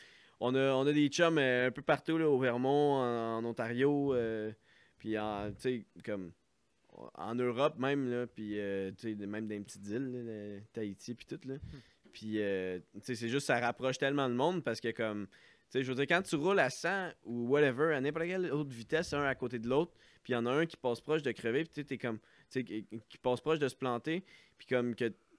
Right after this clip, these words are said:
Speaker 1: tu roules, euh, tu roules fucking vite à côté de lui, puis comme tu le vois, là, puis genre, finalement, tout est chill, tu sais, t'arrives en bas, puis comme, tu sais, c'est sûr que, genre, tu lui fais un gros câlin, puis t'es comme, « Aïe, aïe, genre, tu sais, ça a été chill, là. »
Speaker 2: Hmm.
Speaker 1: Mais comme tu vois, la,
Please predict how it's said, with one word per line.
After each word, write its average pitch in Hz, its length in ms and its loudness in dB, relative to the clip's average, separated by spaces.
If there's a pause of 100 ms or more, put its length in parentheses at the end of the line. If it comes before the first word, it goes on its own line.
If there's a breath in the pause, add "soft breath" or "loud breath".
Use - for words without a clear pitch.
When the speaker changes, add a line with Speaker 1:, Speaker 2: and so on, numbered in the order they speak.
Speaker 1:
tu - 160 -6
roules, 139 320 2
euh, 110 220 4
tu - 160 -12
roules 127 200 0
fucking 143 380 -4
vite 147 180 -2
à 127 80 -2
côté 120 280 -6
de 110 60 -8
lui, 147 180 0
puis 113 260 -6
comme 107 240 -4
tu - 160 -10
le 107 80 -6
vois, 131 300 2
là, 117 180 0 (320)
puis 110 340 -6
genre, 107 320 -2
finalement, 123 320 -4
tout 135 200 -6
est 117 120 -4
chill, 151 180 0
tu 147 80 -8
sais, 151 100 -6
t'arrives 131 260 -2
en 113 140 -2
bas, 131 160 0
puis - 160 -20
comme, 101 160 -6
tu - 60 -20 (400 soft breath)
sais, 117 100 -4
c'est 110 140 -6
sûr 139 220 0
que, 107 360 0
genre, 104 240 -2
tu - 100 -12
lui 107 80 -8
fais - 100 -4
un 127 80 2
gros 117 200 0
câlin, 131 320 0
puis 131 100 -6
t'es 107 120 -2
comme, « 107 220 -4
Aïe, 98 240 0
aïe, 113 200 2
genre, 98 340 -4
tu - 60 -16
sais, 113 80 -8
ça 107 120 -4
a - 40 0
été 95 200 -8
chill, 101 420 -6
là. » 90 40 -12 (320 loud breath)
Speaker 2:
Hmm. 120 360 -12
Speaker 1:
Mais 113 160 -2
comme 123 220 -2
tu 127 140 -10
vois, 160 140 8
la, 131 220 4